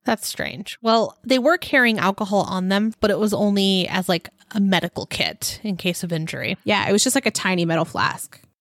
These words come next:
Speaker 1: So Dyatlov was actually found with the first group. So on February twenty-seventh, that's when the first four bodies were found. He was lying on his back with his head towards the tent, and his hands were holding a trunk of a small tree.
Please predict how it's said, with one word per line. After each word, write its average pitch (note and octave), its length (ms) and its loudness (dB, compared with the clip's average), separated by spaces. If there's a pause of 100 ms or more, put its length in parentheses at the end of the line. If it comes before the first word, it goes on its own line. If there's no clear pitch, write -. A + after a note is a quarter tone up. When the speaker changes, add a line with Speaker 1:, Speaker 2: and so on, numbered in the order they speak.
(260)
Speaker 1:
So C#4+ 220 2
Dyatlov D4 480 4
was C#4 140 2
actually A3+ 320 2
found F#3+ 260 2
with F#3+ 100 -4
the F#3+ 80 2
first - 360 0
group. - 420 -2 (200)
So - 220 0
on G3 160 2
February A3 460 4
twenty-seventh, F#3 720 0
that's - 240 -2
when G3 100 2
the F#3+ 60 4
first - 280 -4
four F#3+ 200 2
bodies E3 340 -2
were F3+ 140 -4
found. - 420 -2
He D4 160 2
was B3+ 200 2
lying G3 340 2
on C#4 100 0
his G4 160 0
back - 460 0 (140)
with G#3+ 180 2
his G3+ 160 0
head C4+ 340 0
towards G#3+ 360 0
the F#3+ 120 -2
tent, - 640 -6 (100)
and B3+ 100 4
his B3+ 120 0
hands C#4 280 2
were D#4+ 100 2
holding A3+ 280 4
a F#3+ 60 4
trunk - 300 -4
of - 100 -10
a F#3+ 40 -6
small - 280 0
tree. - 420 -6